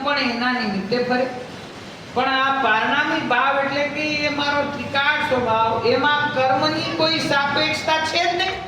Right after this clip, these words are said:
તો કર્મનો ઉદય આવે કે ઉપશમ થાય કે ક્ષયોપશમ થાય કે ક્ષય થાય,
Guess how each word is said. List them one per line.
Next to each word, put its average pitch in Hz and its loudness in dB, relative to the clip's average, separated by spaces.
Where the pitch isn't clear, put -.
તો 262 4
કર્મનો 277 2
ઉદય 285 2
આવે 285 2
કે 294 0
ઉપશમ 285 -2
થાય 285 0
કે 285 4
ક્ષયોપશમ 269 2
થાય 277 2
કે 294 0
ક્ષય 359 0
થાય, 208 -2